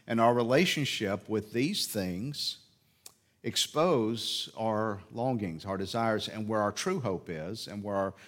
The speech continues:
um, true, um, sense of where we're gonna get happiness and satisfaction and, um, security. Are, they're, they're here. And one of the, um, things I, it just strikes me is, um,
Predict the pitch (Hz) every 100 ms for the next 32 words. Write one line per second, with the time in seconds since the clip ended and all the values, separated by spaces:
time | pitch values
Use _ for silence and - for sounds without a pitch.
0 | - _ 113 98 101 - 120 110 110 -
1 | 98 92 90 90 - _ - - 120 113
2 | 101 110 104 104 107 117 101 110 104 113
3 | 110 143 - - - 92 113 107 104 104
4 | 104 - 120 117 127 101 98 92 95 -
5 | - - - 98 98 95 101 - - -
6 | - 185 151 80 71 - - 110 113 120
7 | 120 127 120 185 87 67 - 110 110 113
8 | 110 117 151 131 117 110 95 101 101 101
9 | - 107 120 - - 113 - 107 - 101
10 | 104 - - 110 131 - 95 92 95 104
11 | - - - - - _ - 113 110 107
12 | 90